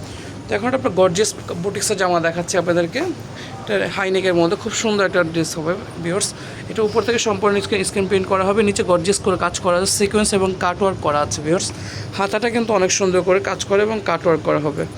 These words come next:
আর এটার সাথে একটা ওড়না আছে, একটা সালোয়ার আছে, আমরা দেখিয়ে দিচ্ছি। সালোয়ার কিন্তু কন্ট্রাস্টের মধ্যে ডিজাইন করা থাকবে এবং ওড়নাটা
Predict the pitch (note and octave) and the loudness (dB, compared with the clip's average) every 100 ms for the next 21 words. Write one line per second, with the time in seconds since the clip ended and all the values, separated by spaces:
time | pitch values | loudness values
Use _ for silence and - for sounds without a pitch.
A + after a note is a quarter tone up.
0 | - - - - E3+ F#3 G#3 G3+ G#3+ G3 | -10 -10 -12 -4 -2 0 0 0 2 2
1 | G3 G3+ G3 A3 G#3 G3+ F3 D#3+ D#3 E3+ | 2 2 0 -4 -2 0 4 4 2 0
2 | E3 D#3 D#3 F#3 D#3+ F3 - F4 - - | -2 -2 -2 -4 -6 -6 -6 -6 -8 -10
3 | - F#3+ F3 F3+ F#3+ G3+ G3 F3 F3 - | -2 2 6 6 4 0 2 2 0 -2
4 | F#3+ F#3+ F#3 E3+ F3 E3+ F3+ F3+ F3+ E3+ | -4 -2 0 2 2 2 2 2 2 2
5 | A3 F#4 - - - - - F3+ G3+ G3+ | 0 0 -6 -12 -12 -12 -10 -4 0 2
6 | G#3 A3 | 2 2